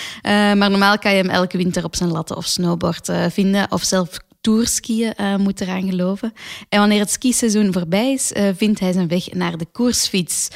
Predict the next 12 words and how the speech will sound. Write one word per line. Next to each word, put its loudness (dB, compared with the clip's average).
Ehm, 2
je 4
kan 4
je 6
ritjes, 2
geloof 2
ik, 0
op -2
Strava 0
volgen, 2
want, 0
eh, 0